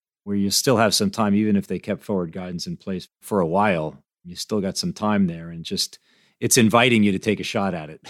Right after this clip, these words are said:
<laughs> I was gonna ask you just about the, again, back to the street and just managing all of the product creation that someone like yourself would be pitched.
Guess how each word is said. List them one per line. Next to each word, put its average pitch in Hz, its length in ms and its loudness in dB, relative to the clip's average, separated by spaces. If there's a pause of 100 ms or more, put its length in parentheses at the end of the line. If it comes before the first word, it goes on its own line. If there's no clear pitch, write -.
(120)
<laughs> - 680 -2
I 151 40 0
was 156 140 4
gonna 214 160 8
ask 185 320 4
you 175 80 6
just 147 240 4
about 120 540 4
the, 110 340 -2
again, 123 280 2
back 139 240 2
to 135 120 2
the 120 100 0
street 120 540 2
and 104 300 -4
just 196 260 2
managing 139 680 4
all 135 280 0
of 110 220 0
the 101 260 -2 (720)
product 131 480 2
creation 107 800 0
that 98 240 -10 (500)
someone 117 360 4
like 104 180 2
yourself 101 560 2
would 92 260 -2
be 101 140 0
pitched. - 560 -2